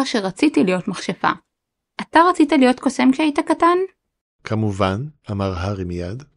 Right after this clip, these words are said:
Speaker 2: "רציתי גם שיהיו לי כוחות טלפתיים וכוח על ועצמות מחוזקות באדמנטיום וטירה מעופפת משלי, ולפעמים הייתי עצוב שאיאלץ להסתפק בכך שיהיה מדען מפורסם ואסטרונאוט."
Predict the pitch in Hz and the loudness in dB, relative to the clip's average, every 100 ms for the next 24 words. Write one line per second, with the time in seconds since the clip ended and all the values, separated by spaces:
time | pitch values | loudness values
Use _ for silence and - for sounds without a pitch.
0 | _ _ _ _ _ 113 107 - 139 131 | _ _ _ _ _ -4 0 0 2 4
1 | 123 - 113 131 131 - 135 - 127 110 | 4 4 4 4 2 -2 -4 0 2 2
2 | - 110 - 147 202 127 - 110 98 - | 2 0 2 2 2 -2 2 2 2 0
3 | 120 170 175 127 120 113 - 113 131 127 | 4 4 4 2 2 2 0 0 0 -2
4 | - 110 110 139 123 120 104 101 131 165 | -4 -2 0 0 2 2 2 2 2 2
5 | 185 202 196 123 107 - 113 123 107 - | 2 2 2 0 0 2 2 4 2 0
6 | 120 123 107 - 104 160 208 - _ _ | -4 -2 -4 -4 0 2 0 -4 _ _
7 | - 123 123 143 196 190 180 185 165 - | -4 -2 0 2 4 6 4 4 0 0
8 | - 170 123 135 131 120 127 139 139 120 | 2 2 2 4 4 6 4 2 0 -2
9 | - - 151 117 - 107 - 113 120 104 | -4 -4 -4 -2 -2 -2 2 4 4 2
10 | - 131 120 - 110 - 135 113 101 - | 0 0 0 -2 -6 -2 0 0 -2 -4
11 | 107 113 120 - | -2 -2 -4 -8